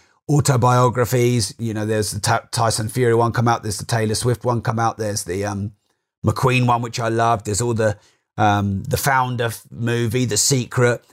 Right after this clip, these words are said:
and that's what you're watching on T V, then I reckon it, it has a direct relationship, it's gonna help you earn more. But let's say you watched all of those, but you were, um, incapacitated and you stayed in bed the whole time and you hadn't mastered the law of attraction from your bed,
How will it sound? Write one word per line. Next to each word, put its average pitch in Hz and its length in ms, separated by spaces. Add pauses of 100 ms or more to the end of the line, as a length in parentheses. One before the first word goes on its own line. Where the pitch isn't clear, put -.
and 110 120
that's 165 200
what - 140
you're 101 80
watching 104 300
on 104 140
T 104 200
V, 113 240
then 131 160
I 147 140
reckon 113 360
it, 131 200 (400)
it 131 100
has 135 140
a 156 60
direct 143 520
relationship, 113 560
it's 117 120
gonna 120 200
help 117 220
you 110 200
earn 98 220
more. 82 340 (460)
But 147 120
let's 208 160
say 214 100
you 175 140
watched 160 280
all 175 220
of 104 100
those, 101 300
but - 180
you 123 180
were, 120 460
um, 117 300
incapacitated 110 840
and 107 80
you 110 60
stayed 117 260
in 110 80
bed 147 180
the 110 60
whole 95 220
time 104 240
and 113 80
you 110 40
hadn't 117 200
mastered 120 300
the 107 40
law 113 160
of 107 80
attraction - 400
from 120 160
your 117 80
bed, 113 380